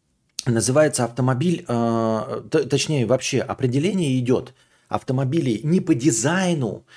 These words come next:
и не по количеству там ебаных скошенных линий и не по тому, как маркетологи это придумали назвать, а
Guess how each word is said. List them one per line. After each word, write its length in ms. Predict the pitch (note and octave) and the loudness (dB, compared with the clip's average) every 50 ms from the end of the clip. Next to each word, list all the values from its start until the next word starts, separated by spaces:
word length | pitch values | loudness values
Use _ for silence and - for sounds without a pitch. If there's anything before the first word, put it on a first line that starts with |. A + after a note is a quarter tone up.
| - - _ | -20 -10 _
и 100 | B2+ C3 | -2 -2
не 100 | D3+ D3 | -2 -2
по 120 | - - | -2 -4
количеству 500 | C3 - D3+ F3+ F#3+ - E3 - - C3+ | -6 -6 -6 -6 -6 -6 -10 -10 -10 -8
там 160 | B2 C#3+ B2+ B2 | -6 -4 -2 0
ебаных 440 | A#2 D3+ D#3 A#2+ C3+ B2 B2 A#2+ | 0 0 0 2 0 0 -2 -2
скошенных 640 | - - - - D3+ D3 - - A#2+ A#2 A#2 - - A#2+ | -4 -6 -4 -2 -2 -2 -2 0 -2 -2 -2 -2 -2 -2
линий 480 | A#2+ B2+ D3 D#3 D3+ C3 A#2+ A2 G#2+ | 0 0 0 0 0 2 2 2 2
и 140 | G2+ C#3+ C3 | 0 0 0
не 120 | C#3 C#3+ | 0 0
по 80 | C#3 C3+ | 0 0
тому, 240 | - D3+ D3+ F#3+ G#3 | 0 0 2 2 2
как 200 | - D#3+ B2+ - | 2 0 -2 0
маркетологи 640 | A#2+ A#2+ A#2 - C#3+ C3+ - D3 C#3+ C3 A#2+ G2+ A2 | -2 -2 0 0 -4 -2 2 2 4 4 4 2 0
это 140 | A2+ - G#2+ | -2 -2 -4
придумали 420 | - - A2 A2+ B2+ A#2+ G#2+ G#2 G#2+ | -6 -6 -4 -2 0 -2 0 -2 -2
назвать, 480 | G2 G2 F#2+ A2+ A#2+ E3+ F#3 F3+ - - - - - - - | -4 -4 -4 -2 0 0 0 0 -2 -10 -20 -20 -20 -8 -2
а 260 | - G3 G3 - - | 0 0 0 -2 -4